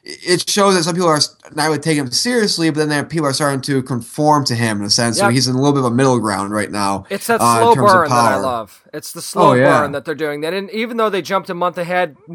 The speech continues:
Speaker 2: they're still, everybody's
Speaker 1: I
Speaker 2: not
Speaker 1: wouldn't
Speaker 2: just
Speaker 1: say
Speaker 2: in.
Speaker 1: it's slow burn. I'd say it's more,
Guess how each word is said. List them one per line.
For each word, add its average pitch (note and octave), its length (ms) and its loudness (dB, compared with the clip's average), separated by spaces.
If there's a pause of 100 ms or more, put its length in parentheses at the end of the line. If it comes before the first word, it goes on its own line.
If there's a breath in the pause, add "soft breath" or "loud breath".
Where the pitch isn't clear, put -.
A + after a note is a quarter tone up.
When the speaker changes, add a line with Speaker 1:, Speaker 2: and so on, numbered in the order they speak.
(120)
Speaker 2:
they're F3+ 120 -4
still, G#3 460 -6
everybody's G3 300 0
Speaker 1:
I - 20 6
Speaker 2:
not D4+ 60 2
Speaker 1:
wouldn't F#4 240 2
Speaker 2:
just - 120 -6
Speaker 1:
say C#4+ 220 -2
Speaker 2:
in. - 60 -4
Speaker 1:
it's - 100 -10
slow A3+ 320 -8
burn. F#3+ 440 -6
I'd G#3 200 -6
say A#3 180 -4
it's F3 140 -8
more, D#3 480 0